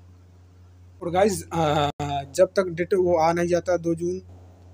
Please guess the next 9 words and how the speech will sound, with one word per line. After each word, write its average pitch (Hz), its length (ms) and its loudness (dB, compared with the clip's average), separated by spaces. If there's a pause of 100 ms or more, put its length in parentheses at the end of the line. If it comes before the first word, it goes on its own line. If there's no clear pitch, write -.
(120)
ठीक, 196 120 -6
दो 180 160 4
जुलाई, 175 340 2 (160)
ठीक 190 200 -2
है, 214 60 6
तो 208 160 -2
आपको 175 580 0
अभी 170 300 -4
से, 202 280 0